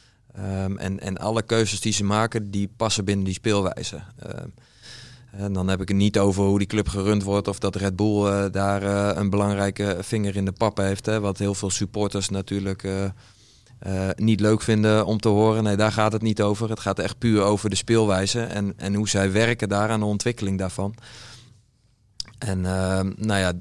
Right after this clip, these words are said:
als, als ik daarnaar kijk, dan denk ik dat bij Groningen, ehm,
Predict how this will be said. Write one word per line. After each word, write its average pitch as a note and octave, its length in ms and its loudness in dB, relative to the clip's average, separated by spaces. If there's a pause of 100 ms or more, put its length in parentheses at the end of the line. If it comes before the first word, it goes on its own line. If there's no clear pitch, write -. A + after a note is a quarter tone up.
(220)
als, - 220 -4
als G#2+ 160 0
ik G#2+ 80 -2
daarnaar A#2 280 4
kijk, G2 300 -2
dan G2+ 140 -2
denk F#2+ 200 -2
ik F#2+ 140 -4
dat F#2+ 180 -2
bij F#2+ 120 -2
Groningen, G#2 560 2 (640)
ehm, F#2 480 -8